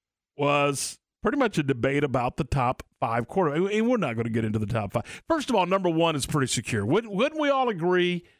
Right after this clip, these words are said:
that recently retired Tom Brady, with his eight hundred championships and his sixty-five years of service at quarterback, what, what,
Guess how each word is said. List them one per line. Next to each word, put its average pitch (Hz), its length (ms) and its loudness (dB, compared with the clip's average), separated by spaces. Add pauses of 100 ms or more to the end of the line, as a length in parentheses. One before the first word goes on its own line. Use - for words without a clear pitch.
(280)
that 156 140 2 (600)
recently 180 480 2
retired 156 520 2
Tom 147 260 2
Brady, 135 420 2 (240)
with 143 160 0
his 131 220 2
eight 170 220 0
hundred 151 340 0
championships 135 680 0
and 127 120 2
his 120 140 0
sixty-five 147 840 0
years 135 260 2
of 117 100 -2
service 127 560 0 (400)
at 127 160 -2
quarterback, 131 540 0
what, 190 200 2
what, 180 180 2